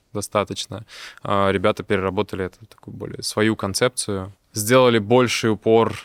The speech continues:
а, скорее на вот составляющую монстров, а, нежели там сеттинга аномалий и так далее.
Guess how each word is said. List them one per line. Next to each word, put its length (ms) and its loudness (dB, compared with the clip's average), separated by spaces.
а, 580 -2
скорее 680 2
на 960 -2
вот 180 -14
составляющую 720 0
монстров, 580 -4
а, 400 -2
нежели 520 -8
там 160 -18
сеттинга 400 -10
аномалий 520 -8
и 260 -14
так 160 -16
далее. 360 0